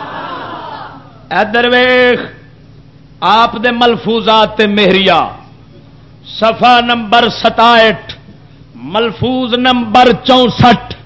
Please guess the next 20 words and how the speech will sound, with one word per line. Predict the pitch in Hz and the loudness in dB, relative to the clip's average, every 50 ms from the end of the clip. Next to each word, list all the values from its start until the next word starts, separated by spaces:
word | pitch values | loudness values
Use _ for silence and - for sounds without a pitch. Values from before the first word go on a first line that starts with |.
| - - - - - - - - 359 403 403 370 - - - - - - - - - - - - 147 123 | -20 -20 -20 -20 -20 -20 -20 -20 -20 -20 -20 -20 -20 -20 -20 -20 -20 -20 -20 -20 -20 -20 -20 -20 -6 0
بارہ | 123 214 240 247 254 254 262 262 254 247 254 | 2 4 6 6 6 6 6 6 4 4 4
ربیع | 254 214 190 262 262 269 | 2 4 4 4 4 4
الثانی، | 269 226 - - - - 240 254 254 247 151 151 139 165 127 107 - - - - - - - - - - - - | 4 2 0 0 2 4 4 4 6 4 4 4 2 0 -4 -8 -12 -20 -20 -20 -20 -20 -20 -20 -20 -14 -4 2
عرس | 226 247 269 285 277 254 - - - - 254 254 233 - - - | 4 6 6 6 6 4 0 -2 0 2 2 2 2 2 2 2
شریف | 240 247 254 262 269 269 262 233 - - | 4 4 6 6 6 4 4 2 2 0
دے | 233 202 247 254 240 | 0 2 4 2 2
دناں | 185 156 190 254 254 262 262 254 247 | 2 2 0 2 4 4 4 4 6
وچ | 262 254 - - - - - - - - - - - - | 6 4 4 2 -4 -16 -18 -18 -20 -20 -20 -20 -6 0
ایک | - 240 262 - - - 233 | 2 2 2 2 0 -2 -4
شخص | 208 - - - 247 269 - - - - | -4 -2 2 2 2 2 2 0 0 0
حاضر | 220 170 175 220 240 240 240 254 269 | 2 4 4 6 4 4 4 4 4
ہوا، | 254 196 190 220 233 233 247 269 269 240 170 214 - - - - - - - - - | 6 6 6 6 6 6 6 6 6 6 6 4 0 -4 -14 -18 -20 -20 -12 -2 2
اس | 240 262 - - - - - | 2 2 2 0 -6 -2 2
کے | 254 254 247 180 - | 4 4 4 4 2
پاس | - 226 262 262 262 254 190 - - | 4 4 6 6 6 4 4 4 4
ایک | 247 254 269 254 - - 240 - - | 6 6 6 4 2 0 -4 -2 0
چھوٹی | - - 240 262 214 - - 262 269 262 233 | 2 4 4 4 4 4 2 2 2 2 2
سی | - - 254 262 240 | 2 2 2 2 2
سارنگی | - - - 226 233 233 226 233 240 233 233 226 233 254 254 | 0 0 2 4 4 6 4 4 2 0 0 0 2 2 2
تھی۔ | 180 - - - 254 269 262 220 147 | 2 2 2 4 6 6 6 6 4